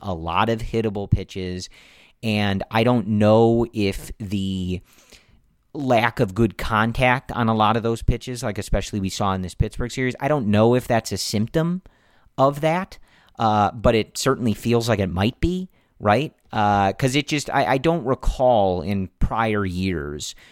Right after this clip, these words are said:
watching this team fail to do anything with as many bad pitches as they are lately.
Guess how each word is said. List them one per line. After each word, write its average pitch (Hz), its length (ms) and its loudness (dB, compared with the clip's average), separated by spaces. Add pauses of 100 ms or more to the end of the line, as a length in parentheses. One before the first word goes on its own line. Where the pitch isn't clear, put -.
(120)
watching 107 640 0
this 98 260 -2
team 95 680 -6
fail 113 640 0
to - 180 -4
do 107 380 0
anything 85 720 -6
with 95 600 -4 (240)
as 101 220 -4
many 101 640 0
bad 98 480 -4
pitches 87 640 -6
as 95 180 -6
they 95 160 -2
are 85 460 -2 (500)
lately. 98 600 -4